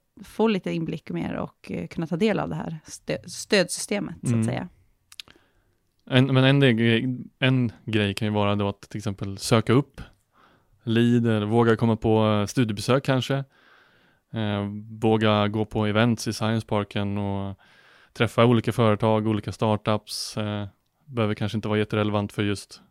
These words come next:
Speaker 2: det man jobbar med i stunden, men söka upp och prata och,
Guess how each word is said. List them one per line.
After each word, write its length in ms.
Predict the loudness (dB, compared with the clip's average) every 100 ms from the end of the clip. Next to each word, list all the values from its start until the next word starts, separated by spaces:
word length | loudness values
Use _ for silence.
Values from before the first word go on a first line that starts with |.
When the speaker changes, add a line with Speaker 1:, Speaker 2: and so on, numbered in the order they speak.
| _
Speaker 2:
det 160 | -4 -2
man 120 | 0
jobbar 160 | 0 0
med 220 | 0 -2 -6 _ _ _
i 120 | -12 -10
stunden, 540 | 0 4 4 4 2
men 320 | 0 -4 -6
söka 280 | -6 -4 -2
upp 320 | -2 -4 -4
och 220 | -2 -2 -6 -20 -6
prata 440 | -2 0 -2 -4
och, 300 | -2 -2 -4